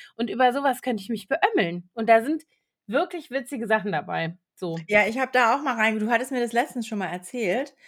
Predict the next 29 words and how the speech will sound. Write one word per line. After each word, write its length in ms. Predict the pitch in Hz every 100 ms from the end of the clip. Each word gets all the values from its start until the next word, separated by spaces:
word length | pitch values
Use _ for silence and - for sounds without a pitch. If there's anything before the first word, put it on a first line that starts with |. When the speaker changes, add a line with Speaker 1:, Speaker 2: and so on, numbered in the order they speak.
| - _
Speaker 2:
Daraufhin 320 | 175 196 226
Speaker 1:
Mhm. 80 | 233
Speaker 2:
habe 120 | 202
ich 100 | 214
mir 100 | 214
das 140 | 202 202
tatsächlich 520 | 196 202 202 196 -
auch 320 | 208 262 -
runtergeladen. 1000 | 196 226 220 190 175 165 165 165 190 302 403 _ _ -
Speaker 1:
Mhm. 280 | 254 262 349
Speaker 2:
Wen 140 | 220 240
ich 120 | 233
ja 240 | 220 -
auch 80 | 247
total 500 | - 233 - 247 277
witzig 380 | 262 277 311 285
finde, 320 | - 214 208 220
ist 320 | - 220 -
der, 300 | 214 208 -
ähm, 420 | 185 190 196 190
Bill 180 | 190 226
Kaulitz. 760 | 226 - 254 285 131 170 - - _ _ _ _ _ _ _ _ _ _ 220
Speaker 1:
Ja, 240 | 202 180 -
Speaker 2:
Ja, 160 | 156 143
Speaker 1:
der 60 | 170
Speaker 2:
ne? 100 | 185
Speaker 1:
ist 140 | 294 - 208
Speaker 2:
Der, 100 | 196
Speaker 1:
richtig 120 | 226